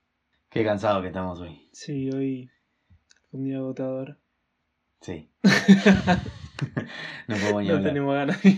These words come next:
Speaker 2: hablar.
Speaker 1: No tenemos ganas de hablar, pero aún así estamos acá.
Speaker 2: Otra vez, otro episodio más.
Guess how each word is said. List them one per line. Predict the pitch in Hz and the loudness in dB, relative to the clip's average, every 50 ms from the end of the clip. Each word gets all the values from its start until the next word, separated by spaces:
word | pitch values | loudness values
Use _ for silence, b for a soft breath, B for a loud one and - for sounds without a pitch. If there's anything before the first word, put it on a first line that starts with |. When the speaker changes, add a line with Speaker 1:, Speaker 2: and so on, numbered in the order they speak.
| - 180 | 6 0
Speaker 2:
hablar. | 160 - - - 175 170 - - _ _ _ _ _ _ | -2 -4 -4 -4 -6 -6 -6 -10 _ _ _ _ _ _
Speaker 1:
No | - - 107 101 | -10 -8 -8 -6
tenemos | 98 104 101 101 98 95 95 | -4 -4 -4 -2 -2 -2 -2
ganas | 95 95 95 | -2 -4 -4
de | 92 90 | -4 -6
hablar, | 92 95 95 101 104 - B B B B B B B B B B | -4 -4 -2 -2 -4 -4 B B B B B B B B B B
pero | - 117 117 113 107 104 - - _ _ _ | -2 -2 -2 -2 -4 -6 -8 -14 _ _ _
aún | - 98 95 98 101 92 | -2 -2 -2 -2 -2 -6
así | 92 95 98 90 | -6 -8 -12 -12
estamos | - 95 90 87 82 | -10 -10 -10 -10 -10
acá. | 85 82 87 92 98 104 98 - - - _ _ _ _ _ _ _ | -12 -10 -8 -8 -8 -8 -10 -14 -20 -20 _ _ _ _ _ _ _
Speaker 2:
Otra | - 156 135 139 135 | -10 -8 -6 -4 -4
vez, | 127 127 139 - - - - | -4 -6 -6 -10 -12 -8 -6
otro | 139 135 135 | -4 -4 -4
episodio | 127 127 131 131 - 135 131 131 131 | -4 -4 -6 -6 -4 -4 -4 -4 -4
más. | 131 131 135 139 - - | -6 -6 -8 -10 -12 -16